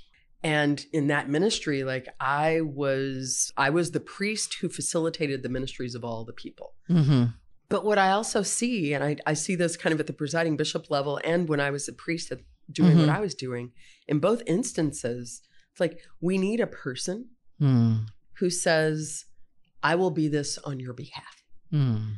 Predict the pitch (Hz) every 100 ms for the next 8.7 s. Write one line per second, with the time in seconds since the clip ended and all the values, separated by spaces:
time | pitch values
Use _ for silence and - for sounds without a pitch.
0 | - - 190 190 160 143 135 139 180 247
1 | 247 254 - 196 202 202 196 - 202 208
2 | 247 - 117 151 - _ _ _ _ _
3 | - - - - - - 156 156 151 180
4 | 170 170 160 156 147 151 143 156 180 180
5 | 156 147 143 127 135 135 151 160 139 -
6 | 156 156 156 135 143 135 - - 135 143
7 | 139 131 123 - 127 123 123 120 - -
8 | - 143 143 160 190 240 240